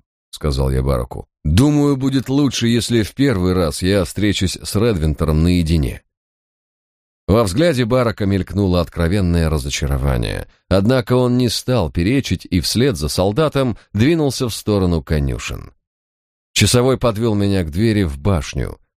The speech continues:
отпер её и начал подниматься по винтовой лестнице, которая почти тонула во тьме, ибо свет туда проникал лишь сквозь узкие,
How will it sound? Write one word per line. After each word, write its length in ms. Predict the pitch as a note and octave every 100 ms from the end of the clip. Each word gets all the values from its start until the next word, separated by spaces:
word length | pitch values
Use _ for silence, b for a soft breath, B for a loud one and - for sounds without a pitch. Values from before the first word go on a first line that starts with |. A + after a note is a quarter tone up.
| _ _
отпер 420 | A#2 C3+ - A#2
её 460 | F#2+ G#2 G2 F#2 D#2 b -
и 100 | G2+
начал 340 | C#3 - B2+
подниматься 760 | - A#2+ G2 A2+ D3 C3+ - A2+
по 160 | G2+
винтовой 640 | F2 G2+ F2+ G2 G2+ A2+
лестнице, 840 | F#2 F#2+ G2 - C#2 B1+ - G#1+ - _ _
которая 420 | A#2 A#2 C3 C3
почти 500 | - B2 - - B2+
тонула 680 | A#2 - G#2+ G2+ C3+ D3 C3+
во 180 | G#2+ A2
тьме, 500 | - F2 F2 E2+ E2 - _
ибо 220 | F2+ F#2+
свет 420 | - F2+ A#2 C3
туда 240 | - A#2 A2+
проникал 680 | G#2 A2 G#2+ - C3 B2
лишь 220 | A2 A2
сквозь 520 | - - G2 A#2+ - -
узкие, 720 | C#3 D3 A#2 - F#2+ D#2 C2+